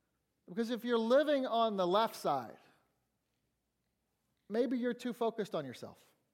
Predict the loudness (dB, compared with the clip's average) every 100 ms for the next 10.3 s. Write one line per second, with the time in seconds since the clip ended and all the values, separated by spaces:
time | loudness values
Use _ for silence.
0 | _ _ _ _ _ _ _ _ _ _
1 | _ _ _ _ _ -10 -10 -10 -10 -10
2 | -20 -18 -6 -4 -6 -14 _ _ _ _
3 | _ _ _ _ -4 0 2 2 0 0
4 | 2 2 2 -2 -2 -2 -2 -2 -2 -4
5 | -4 -2 0 -2 -2 0 0 -2 -4 -10
6 | -10 -12 -14 -18 -16 -14 -16 _ _ _
7 | _ _ _ _ _ _ _ _ _ _
8 | _ _ _ _ -12 -6 -4 -2 0 0
9 | 0 -2 -4 -4 0 2 2 0 2 0
10 | -2 -4